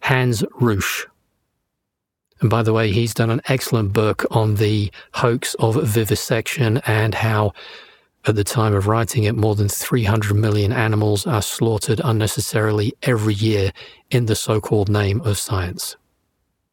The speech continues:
Had it not been for the mass selling of vaccines, Pasteur's germ theory of disease would have collapsed into obscurity.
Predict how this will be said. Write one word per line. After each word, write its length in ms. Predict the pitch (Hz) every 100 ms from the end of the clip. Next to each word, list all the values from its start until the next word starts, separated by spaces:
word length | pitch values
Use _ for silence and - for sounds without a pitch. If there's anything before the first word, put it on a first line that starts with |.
| _ _ _ _ _ _ _ _ _ _ _ _ _
Had 160 | - 147
it 60 |
not 260 | 139 147 117
been 180 | 151 123
for 140 | -
the 100 | 113
mass 220 | 117 117
selling 400 | - - 117 117
of 80 | 107
vaccines, 640 | 110 107 - 117 101 92 - - _ -
Pasteur's 440 | 139 - 135 120
germ 280 | 98 135 151
theory 340 | 139 143 123 120
of 100 | 107
disease 440 | 110 117 117 -
would 60 | 113
have 120 | -
collapsed 460 | - 120 123 -
into 300 | - 127 -
obscurity. 640 | 117 - 127 113 - 95